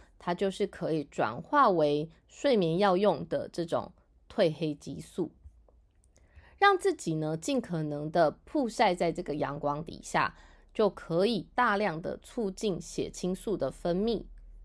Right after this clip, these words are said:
在这本书里面呢，它有提到很多种促进血清素分泌的方式，还有促进血清素分泌的食物。那这个部分呢，就期待读者自己在这本书里面阅读。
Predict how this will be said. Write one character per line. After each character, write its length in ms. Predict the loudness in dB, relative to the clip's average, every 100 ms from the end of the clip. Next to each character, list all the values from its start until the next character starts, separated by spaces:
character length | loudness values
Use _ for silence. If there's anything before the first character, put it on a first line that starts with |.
| -20 -20 -20 -20 -20 -20 -20 -20 _
在 160 | 0 2
这 100 | 2
本 200 | 2 0
书 180 | 0
里 140 | 0 0
面 260 | 0 2
呢， 180 | 2 0
它 160 | -2 -2
有 100 | -2
提 160 | -4 0
到 120 | 0
很 320 | 0 -10 -8
多 240 | -2 -2
种 280 | 0 0 -2
促 220 | -4 -6 -4
进 200 | -4 -6
血 240 | -6 -8
清 240 | -4 -6
素 160 | -2 -4
分 240 | -2 -4
泌 160 | -2 -2
的 160 | -2 -6
方 300 | -2 -2 -2
式， 340 | -4 -4 -4 -10 -20 _
还 200 | -4 0
有 220 | 0 -2
促 200 | -4 -4
进 220 | 0 -2
血 220 | -2 -8
清 200 | -4 -4
素 160 | -2 -4
分 240 | -2 -2
泌 140 | 0 -2
的 100 | -4
食 360 | -6 -8 -4
物。 200 | 0 -2 -4 -20 -4
那 120 | -2
这 140 | 2 2
个 80 |
部 180 | 2 -2
分 240 | -2 -2 0
呢， 160 | -2
就 240 | -2 -2 -2
期 220 | -4 -2
待 180 | 2 2
读 220 | 2 -4
者 220 | -2 -4
自 160 | -4 -8
己 160 | -8
在 200 | -2 0
这 140 | 0 -2
本 180 | -4
书 220 | -8 -6 -6
里 100 | -4
面 220 | -2 0
阅 220 | 0 0
读。 200 | -2 -12